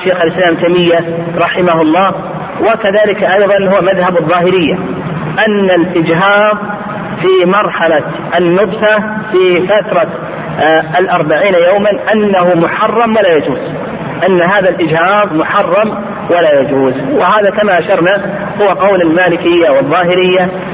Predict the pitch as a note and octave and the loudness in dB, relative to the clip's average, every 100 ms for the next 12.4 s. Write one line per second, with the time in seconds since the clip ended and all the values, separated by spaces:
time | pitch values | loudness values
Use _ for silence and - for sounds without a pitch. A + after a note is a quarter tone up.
0 | - F#3 F#3 F3+ F3 F3 F3+ D3+ B2+ F#3+ | -2 2 2 0 0 2 2 0 0 0
1 | E3+ D#3+ D#3 E3 D#3+ E3+ - - E3 F3 | 2 2 2 2 0 -2 -2 -2 0 0
2 | F3 F3 - - - G3+ F#3 D#3+ F3+ D#3+ | 0 -2 -8 -8 -4 -2 0 0 0 2
3 | E3+ D3+ B2+ B2+ E3+ D#3+ D#3 D3+ D3+ D3 | 0 2 -2 0 0 0 0 0 0 -2
4 | D3+ D#3 E3+ E3+ D3 A#2+ A#2 A#2 F3+ E3+ | -2 0 2 2 0 0 -2 0 0 0
5 | D3+ - E3+ E3+ E3+ E3+ E3+ E3+ - D#3+ | -2 0 2 2 0 -4 -8 -8 -4 0
6 | E3 E3 F3+ E3 D#3+ D3 E3+ E3+ E3 D#3 | 0 2 2 2 2 2 0 0 2 2
7 | D3+ F3 F3 E3+ - - - D#3 E3+ E3+ | 2 2 0 -2 -12 -10 -2 0 2 2
8 | E3+ E3+ F3 E3+ F3 D#3 D#3+ F3+ D#3 E3+ | 0 0 -2 2 2 2 2 2 2 2
9 | F3 F3 A#3 F#3 D#3+ E3+ C#3+ D#3 E3+ E3+ | 0 0 0 2 0 0 2 0 0 -4
10 | E3+ - - - - G#3+ G3 - C4 B3+ | -6 -8 -8 -8 -4 -2 -2 0 0 2
11 | A3 G#3+ G3+ A#3 G#3+ G#3+ G#3+ G#3+ G#3 G#3+ | 2 2 2 2 2 0 0 0 0 0
12 | G#3+ G3+ A3+ E3+ | 0 0 2 0